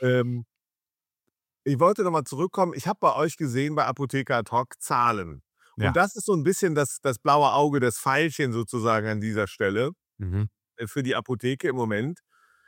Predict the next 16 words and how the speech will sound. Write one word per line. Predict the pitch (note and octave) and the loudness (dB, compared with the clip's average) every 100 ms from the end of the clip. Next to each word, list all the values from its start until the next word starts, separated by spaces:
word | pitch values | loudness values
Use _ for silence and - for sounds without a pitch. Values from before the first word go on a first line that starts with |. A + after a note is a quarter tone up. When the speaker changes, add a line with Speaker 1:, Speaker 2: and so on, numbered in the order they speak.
| _ _ B2+ | _ _ 2
Speaker 1:
Ähm, | C3 B2+ B2 - | 4 4 2 -6
die, | A2+ B2+ B2+ B2+ G#2+ | -2 2 4 2 0
die | B2+ | -2
O-T-C-Zahlen | C#3 D#3 D3+ - E3 F#3 F#3+ D3 B2+ A#2+ A2+ | 0 2 0 0 0 0 0 2 4 4 2
im | G#2+ | 2
letzten | G#2+ - - G#2+ | 0 0 -6 -4
Jahr, | G2 E2 D2 _ _ _ - | -2 -2 -6 _ _ _ -12
Speaker 2:
Mhm. | F#2+ E2 F2 - _ _ _ - | -10 -10 -12 -16 _ _ _ -6
Speaker 1:
die | G#2+ | -2
sehen | A#2 D#3 | 0 2
ja | D3 | 2
nicht | E3 | 0
besonders | - C3+ C#3 B2 A#2+ | 0 0 2 0 -2
rosig | D#3+ D#3 G2+ - | -2 -2 -2 -4
aus, | D2 D2+ - | -6 -8 -8
ne? | F#2 | -8